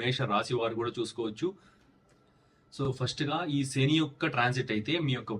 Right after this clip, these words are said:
పన్నెండవ స్థానంలో జరుగుతుందన్నమాట. So, house of expenditures and మీ యొక్క ఇమాజినేషన్, ఈ house of expenditures లో శని యొక్క గోచారం జరగడం వల్ల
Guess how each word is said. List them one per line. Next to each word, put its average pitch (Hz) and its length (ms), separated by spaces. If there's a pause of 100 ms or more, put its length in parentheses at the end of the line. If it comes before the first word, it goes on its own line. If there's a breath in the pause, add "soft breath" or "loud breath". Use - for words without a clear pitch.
(100)
పన్నెండవ 156 420
స్థానంలో 117 360
జరుగుతుందన్నమాట. 104 600 (400 loud breath)
So, 147 60 (440)
house 135 220
of 151 160
expenditures 143 640 (140)
and 120 220 (100)
మీ 120 140
యొక్క 110 120 (120)
ఇమాజినేషన్, 131 680 (340 loud breath)
ఈ 120 40 (100)
house 127 220
of 131 100
expenditures 123 500
లో 151 120
శని 127 160
యొక్క 117 180
గోచారం 113 340
జరగడం 104 320
వల్ల 95 140